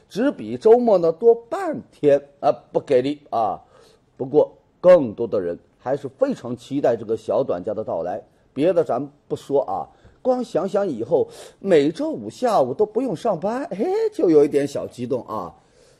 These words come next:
就在大家议论纷纷的时候，人社部出来澄清了，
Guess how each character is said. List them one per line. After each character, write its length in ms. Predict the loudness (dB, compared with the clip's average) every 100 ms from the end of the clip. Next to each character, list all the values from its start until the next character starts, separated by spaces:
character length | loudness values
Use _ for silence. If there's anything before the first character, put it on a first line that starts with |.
| -4
就 160 | 0
在 140 | 2 2
大 220 | 2 0
家 200 | 0 0
议 200 | 0 -2
论 180 | -2 -2
纷 240 | -2 -4
纷 140 | -2 -2
的 100 | -4
时 180 | -4
候， 360 | -2 2 0 0 _
人 260 | 0 0 0
社 240 | 2 2
部 240 | 2 -4 -8 _
出 160 | _ -6
来 160 | -4 -6
澄 240 | -10 -18
清 180 | -14 -8
了， 140 | -8